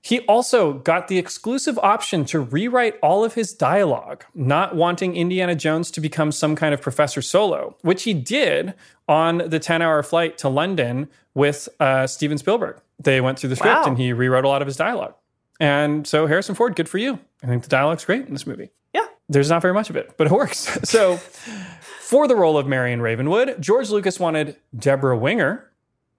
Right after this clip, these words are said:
Speaker 2: Okay.
Speaker 1: She passed.
Speaker 2: Not twelve years old enough.
Speaker 1: No. <laughs> Steven Spielberg wanted his then girlfriend Amy Irving for the part. She was unavailable. Sean Young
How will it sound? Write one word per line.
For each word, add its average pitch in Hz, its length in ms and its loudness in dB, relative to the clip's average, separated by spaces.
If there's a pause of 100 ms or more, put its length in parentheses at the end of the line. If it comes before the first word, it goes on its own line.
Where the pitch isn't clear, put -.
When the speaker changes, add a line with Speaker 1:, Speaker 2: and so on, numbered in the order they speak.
(360)
Speaker 2:
Okay. 151 400 -6 (400)
Speaker 1:
She 254 180 0
passed. 156 460 0 (560)
Speaker 2:
Not 190 240 2
twelve 180 200 2
years 160 160 -2
old 139 200 -4
enough. 135 320 -10 (360)
Speaker 1:
No. 170 240 2 (140)
<laughs> - 140 -10
Steven 185 340 0
Spielberg 220 380 2
wanted 165 260 0
his 139 220 -2
then 165 240 0
girlfriend 151 600 0
Amy 147 300 -2
Irving 180 540 0
for - 120 -2
the 135 80 0
part. 127 460 0 (140)
She - 240 -4
was 285 160 0
unavailable. 123 680 0 (1040)
Sean 247 520 2
Young 233 500 0